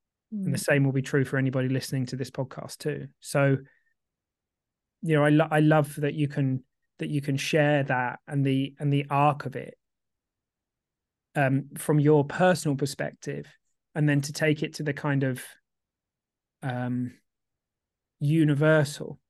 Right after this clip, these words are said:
Speaker 1: of how it works for all of us. It's, it's just when we, when we really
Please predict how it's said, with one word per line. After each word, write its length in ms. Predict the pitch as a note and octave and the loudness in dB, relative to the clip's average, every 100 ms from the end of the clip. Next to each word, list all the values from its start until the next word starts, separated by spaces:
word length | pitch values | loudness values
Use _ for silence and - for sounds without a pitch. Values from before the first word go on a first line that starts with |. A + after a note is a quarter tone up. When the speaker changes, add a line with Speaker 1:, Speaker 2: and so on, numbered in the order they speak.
| _ _ _ | _ _ _
Speaker 1:
of 100 | - | -8
how 260 | - E3 D3 | -2 2 2
it 100 | C#3 | 2
works 260 | D3+ C#3+ C#3+ | 0 0 -4
for 120 | D3 | -6
all 220 | C#3 C#3+ | 0 0
of 120 | C#3+ | 0
us. 400 | C3+ - - - _ _ _ _ _ _ _ - | -6 -12 -20 -20 _ _ _ _ _ _ _ -4
It's, 200 | E3+ D#3 - | -4 -4 -4
it's 240 | F3+ - | -4 -2
just 340 | F#3+ E3+ - | -4 -4 -6
when 200 | D#3+ E3 | -2 0
we, 260 | E3+ E3+ D#3 | 2 -2 -2
when 220 | E3 D#3+ | -2 0
we 160 | D#3+ D#3 | 2 2
really 420 | D3 D3+ C#3+ C#3 | 4 4 4 0